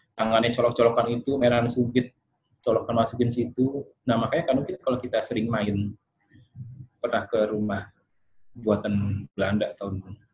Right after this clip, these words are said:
sembilan belas, sembilan belas dua puluhan mungkin itu, seringkali mereka memasang colokan itu sekitar satu meter di atas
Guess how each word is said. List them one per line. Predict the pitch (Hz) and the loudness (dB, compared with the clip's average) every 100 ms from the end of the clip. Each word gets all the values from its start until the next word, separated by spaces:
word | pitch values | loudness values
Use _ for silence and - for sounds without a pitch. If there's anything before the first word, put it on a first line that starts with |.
| - - - | -20 -20 -20
sembilan | - 98 95 | -10 -8 -6
belas, | 95 - - - - - | -8 -10 -16 -18 -20 -20
sembilan | - 104 98 | -10 -6 -4
belas | 98 | -4
dua | 101 | -6
puluhan | - 123 131 104 101 | -4 0 0 2 -2
mungkin | 104 107 | -2 -2
itu, | 143 156 - _ - _ _ | -2 -6 -10 _ -20 _ _
seringkali | 127 123 127 185 | 0 2 2 0
mereka | 156 180 | -2 -2
memasang | 175 139 - 123 | -4 -4 -4 -4
colokan | 131 120 120 - 127 | 0 0 0 0 -2
itu | 120 196 | -2 -6
sekitar | - - 123 - | -8 -6 -6 -6
satu | 147 123 | -4 -2
meter | 110 - - | -2 0 0
di | - 95 | 0 -4
atas | 104 151 156 | -2 -2 -4